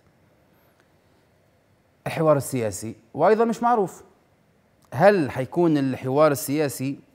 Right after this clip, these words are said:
تحت سقف الاتفاق السياسي بكل وضوح؟ والله نحن نتكلم الآن على تجاوز ضمني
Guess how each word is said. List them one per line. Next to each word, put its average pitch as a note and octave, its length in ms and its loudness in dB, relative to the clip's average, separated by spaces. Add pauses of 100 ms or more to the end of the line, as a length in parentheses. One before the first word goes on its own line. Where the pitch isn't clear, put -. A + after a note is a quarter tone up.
(640)
تحت C#3 240 -6
سقف - 280 -4
الاتفاق - 320 -6
السياسي D#3+ 320 -8
بكل F3 220 -6
وضوح؟ G3 320 0 (540)
والله F3+ 240 2
نحن G#3 180 -2
نتكلم G3 640 -4
الآن G3+ 320 -4
على F#3 240 -2
تجاوز E3+ 680 -4
ضمني C3+ 560 0